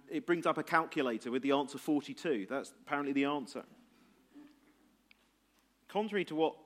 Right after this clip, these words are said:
many believe, this world, this life is not meaningless. There's a purpose behind the created universe. Look at chapter two, verse two. "By the seventh day, God had finished the work he'd been doing.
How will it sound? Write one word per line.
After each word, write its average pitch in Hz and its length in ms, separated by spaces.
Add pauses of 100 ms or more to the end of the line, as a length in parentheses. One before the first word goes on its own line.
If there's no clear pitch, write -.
(160)
many 156 280
believe, 147 420
this 160 380
world, 143 340
this 143 220
life 135 280
is 123 200
not 127 200
meaningless. 123 840 (840)
There's 120 140
a 135 60
purpose 208 440
behind 143 300
the 156 60
created 160 400
universe. 180 360
Look 180 160
at 143 60
chapter - 300
two, 151 160
verse 139 240
two. 220 280 (320)
"By 185 140
the 170 80
seventh 202 400
day, 151 140
God 175 180
had 147 100
finished 226 460
the 180 80
work 143 240
he'd 113 140
been 120 180
doing. 185 380